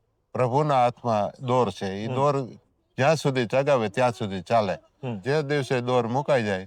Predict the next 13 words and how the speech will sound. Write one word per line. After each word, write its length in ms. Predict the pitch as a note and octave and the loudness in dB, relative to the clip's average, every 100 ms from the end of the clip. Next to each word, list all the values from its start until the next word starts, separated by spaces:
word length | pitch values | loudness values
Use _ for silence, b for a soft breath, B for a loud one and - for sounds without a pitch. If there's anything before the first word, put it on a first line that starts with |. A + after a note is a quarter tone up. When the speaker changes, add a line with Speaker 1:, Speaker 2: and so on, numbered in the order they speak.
| - | -4
Speaker 1:
તે 80 | C3+ | -2
Speaker 2:
હમ. 80 | C3 | 0
Speaker 1:
દી 140 | A#2+ | 0
ગમે 340 | A2+ B2 B2 | -2 -2 -4
ત્યાં 380 | G#2 A2 G#2+ G2 - | -4 -2 0 -2 -6
પડે 220 | A2 G2 F2+ | -6 -6 -6
પતંગ. 320 | F#2 - A2 | -12 -10 -4
Speaker 2:
હા. 100 | A#2 | -2
Speaker 1:
અને 100 | G#2 | -4
એનું 380 | F#2+ F#2+ F#2+ F2+ | -10 -12 -12 -12
આ 140 | C#3+ | -12
Speaker 2:
હમ. 140 | A#2+ G#2 | -10 -12
Speaker 1:
છે. 720 | C3 B2+ B2 A#2 _ _ G2 | -14 -20 -20 -20 _ _ -20